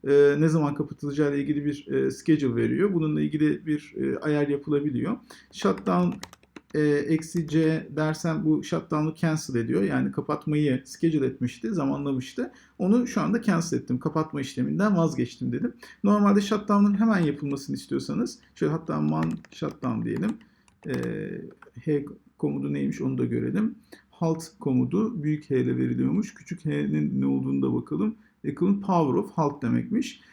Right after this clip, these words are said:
Ee, mesela küçük H deyip onun, e, power of işleminin ne zaman yapılacağını buradan verebilirsiniz. Bilgisayarımızı kapatmak için. Shutdown eksi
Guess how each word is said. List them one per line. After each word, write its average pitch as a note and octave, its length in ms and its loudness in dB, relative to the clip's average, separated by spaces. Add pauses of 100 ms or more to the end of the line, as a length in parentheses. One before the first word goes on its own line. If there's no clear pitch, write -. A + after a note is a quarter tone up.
(160)
Ee, D#3 260 4
mesela E3 300 0
küçük G3+ 300 -6
H F3+ 220 4
deyip - 300 -2
onun, F3+ 280 0
e, D#3 240 -2
power F3 300 2
of E3+ 240 2
işleminin E3 420 0
ne E3+ 100 4
zaman D#3 200 0
yapılacağını C#3+ 600 -4
buradan G#3+ 280 2
verebilirsiniz. D#3 680 0
Bilgisayarımızı C#3+ 520 -2
kapatmak D3 480 -4
için. A3+ 160 -4
Shutdown F3 500 -2
eksi F3 260 -4